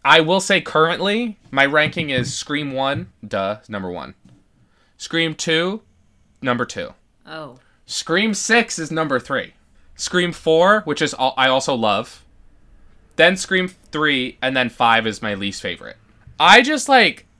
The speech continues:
Speaker 1: I had so much fun. It felt silly, but
Speaker 2: Mm-hmm.
Speaker 1: scary still. Like,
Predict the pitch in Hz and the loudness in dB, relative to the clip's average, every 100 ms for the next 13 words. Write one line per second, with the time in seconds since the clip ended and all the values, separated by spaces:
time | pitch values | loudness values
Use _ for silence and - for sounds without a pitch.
0 | - 180 214 285 - - - 185 208 208 | 4 4 4 0 0 -2 0 2 2 0
1 | - - 175 294 196 - 160 - 196 233 | -2 -4 0 2 0 -4 -6 0 2 2
2 | - _ _ _ _ _ _ _ _ - | 0 _ _ _ _ _ _ _ _ -8
3 | - 147 151 196 254 277 269 _ _ _ | -2 0 2 2 0 -2 -6 _ _ _
4 | _ _ _ _ - 185 185 175 156 156 | _ _ _ _ 4 4 2 -20 -16 -10
5 | - - 151 170 196 226 - 233 240 208 | -8 0 2 4 2 0 0 0 2 0
6 | 147 - | -2 -4